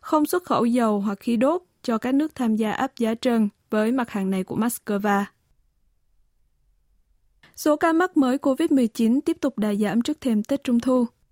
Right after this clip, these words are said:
Ủy ban Đối sách Phòng dịch Trung ương thuộc Cơ quan Quản lý Dịch bệnh Hàn Quốc K D C A công bố, tính đến không giờ ngày mùng tám tháng chín,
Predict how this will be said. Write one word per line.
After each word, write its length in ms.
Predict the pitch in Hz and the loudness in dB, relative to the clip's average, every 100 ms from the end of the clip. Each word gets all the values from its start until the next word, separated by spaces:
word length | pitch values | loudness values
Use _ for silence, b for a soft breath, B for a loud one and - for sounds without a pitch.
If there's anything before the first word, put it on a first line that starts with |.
| _ _ _ _ _ _ _ _ _ _ b | _ _ _ _ _ _ _ _ _ _ b
Ủy 180 | 285 294 | 0 2
ban 240 | 330 311 | 2 2
Đối 160 | 277 277 | 2 2
sách 160 | 359 349 | -2 0
Phòng 200 | 254 233 | 2 2
dịch 120 | 226 | 0
Trung 160 | 262 254 | 0 0
ương 240 | 262 254 | 2 0
thuộc 180 | 247 226 | 0 -2
Cơ 160 | 240 233 | -2 -2
quan 160 | 233 226 | -2 -2
Quản 240 | 202 202 | -2 0
lý 140 | 214 | 0
Dịch 160 | 254 240 | 0 0
bệnh 160 | 208 214 | -2 -2
Hàn 200 | 214 208 | -2 -2
Quốc 160 | 294 - | -4 -2
K 20 | |
D 200 | 247 226 220 - | -2 0 -2 -2
C 40 | |
A 200 | 226 214 | -2 -4
công 260 | 214 214 214 | -2 -2 2
bố, 320 | 214 226 311 - _ | 2 2 0 -6 _
tính 160 | 294 294 | 0 2
đến 200 | 262 302 | 2 0
không 260 | 277 262 | 0 0
giờ 160 | 254 220 | 0 0
ngày 140 | 208 | 0
mùng 220 | 202 202 | 0 -2
tám 260 | 202 208 233 | -2 -2 0
tháng 160 | 277 285 | -2 -2
chín, 320 | 240 240 | 0 2